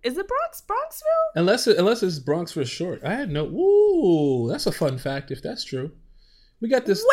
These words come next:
Speaker 1: Wait
Speaker 2: this,
Speaker 1: a
Speaker 2: uh,
Speaker 1: minute.
Speaker 2: Google opened up.
Speaker 1: Have I
Speaker 2: Google opened up.
Speaker 1: I'ma
Speaker 2: Google,
Speaker 1: feel
Speaker 2: Google.
Speaker 1: hella dumb if Bronx is short for Bronxville.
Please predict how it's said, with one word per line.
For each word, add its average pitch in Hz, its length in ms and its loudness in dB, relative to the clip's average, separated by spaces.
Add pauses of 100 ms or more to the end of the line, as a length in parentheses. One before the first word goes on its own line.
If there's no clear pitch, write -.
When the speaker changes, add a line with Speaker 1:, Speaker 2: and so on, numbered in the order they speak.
Speaker 1:
Wait 480 280 6
Speaker 2:
this, 320 100 6
Speaker 1:
a 254 420 8
Speaker 2:
uh, - 40 4
Speaker 1:
minute. 220 1000 4
Speaker 2:
Google 143 200 0
opened 135 320 0
up. 135 120 2
Speaker 1:
Have 415 160 8
I 480 180 6
Speaker 2:
Google 220 260 2
opened 156 340 -2
up. 127 240 -2 (1160)
Speaker 1:
I'ma 440 160 4
Speaker 2:
Google, 640 140 2
Speaker 1:
feel 554 180 4
Speaker 2:
Google. 285 80 4
Speaker 1:
hella 277 420 0
dumb 226 540 2
if 190 240 -6
Bronx 226 420 -2
is 208 160 -10
short 214 300 -6
for 185 100 -12
Bronxville. 180 760 -14